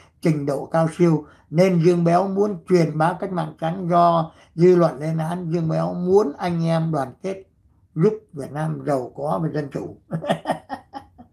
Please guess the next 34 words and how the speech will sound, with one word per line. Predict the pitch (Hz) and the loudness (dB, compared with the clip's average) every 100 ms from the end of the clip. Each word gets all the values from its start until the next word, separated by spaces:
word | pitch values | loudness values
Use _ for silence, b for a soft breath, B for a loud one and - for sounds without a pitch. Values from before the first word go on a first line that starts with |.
| _ _ _ - B B B 175 B B _ - | _ _ _ -20 B B B -16 B B _ 0
Cái, | 196 185 175 | 4 4 4
cái | 214 170 | 2 4
chuyện | 180 170 | 2 4
đó | 202 | 0
thì | 208 160 | -2 -2
tôi | 185 190 190 190 185 170 _ _ _ _ _ | 0 0 0 -2 -6 -12 _ _ _ _ _
không | _ 208 208 185 | _ -2 0 0
để | 147 | 0
ý | 156 214 | 0 0
Dương | 196 185 | 0 2
Béo | 175 190 196 | 2 0 0
nhiều | 165 160 165 | -2 -2 -4
lắm, | 220 285 | -8 -8
nhưng | 233 214 214 | -2 0 0
mà | 202 180 | 0 0
là | 185 190 | -2 -6
cái | 220 190 | -6 -4
chuyện | - - | -4 -2
thằng | 160 | 0
Hoàng | 165 165 180 | 2 2 2
Duy | |
Hùng | 180 170 165 | 2 2 -2
đấy, | - _ _ _ _ _ _ _ _ | -8 _ _ _ _ _ _ _ _
nó | 262 233 | -8 2
khai | 220 214 220 | 4 4 2
ra | 240 339 | -4 -8
đấy, | 381 _ _ _ _ _ _ _ _ - | -12 _ _ _ _ _ _ _ _ -8
sleeping | - 226 233 - 202 175 208 | 2 2 2 2 0 2 2
cell | 208 190 | 4 4
đó, | 285 285 240 _ _ _ _ _ _ _ _ _ _ _ | 0 -6 -14 _ _ _ _ _ _ _ _ _ _ _
cái | 202 190 - | -2 -2 2
tế | 311 | 6
bào | 190 160 | 6 6
ngủ. | 139 123 160 | 0 -8 -14